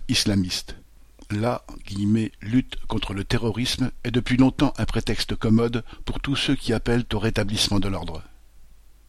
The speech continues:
Ces militaires mettent aussi en avant les sales guerres qu'ils ont menées en Afghanistan, au Mali, en Centrafrique ou ailleurs.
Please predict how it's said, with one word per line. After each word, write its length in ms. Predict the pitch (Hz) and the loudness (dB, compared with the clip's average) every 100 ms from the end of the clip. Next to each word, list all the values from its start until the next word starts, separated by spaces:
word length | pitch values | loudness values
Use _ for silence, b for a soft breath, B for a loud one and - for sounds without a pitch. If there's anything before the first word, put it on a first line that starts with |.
| - b b b b | -20 b b b b
Ces 180 | - 120 | 0 4
militaires 560 | 117 117 117 131 139 135 | 6 4 4 2 2 2
mettent 280 | 110 113 - | 0 -2 -2
aussi 360 | 131 127 131 - | 0 0 0 2
en 160 | 110 110 | 2 2
avant 240 | 110 123 | 2 2
les 100 | 104 | 2
sales 220 | - 120 | 2 2
guerres 340 | 110 113 117 - | 2 0 0 -2
qu'ils 240 | 110 101 | -2 4
ont 40 | |
menées 280 | 107 117 120 | 8 8 6
en 140 | 104 107 | 4 2
Afghanistan, 760 | 101 104 98 - - 113 117 b b b | 2 0 0 0 0 -2 -2 b b b
au 80 | 120 | 4
Mali, 440 | 117 107 110 120 b b - | 6 6 0 -4 b b -4
en 80 | 110 | 0
Centrafrique 640 | 120 - 107 - 104 - - | 0 0 -2 -2 -8 -8 -6
ou 120 | 107 | -2
ailleurs. 460 | 98 92 80 78 | -2 -4 -8 -10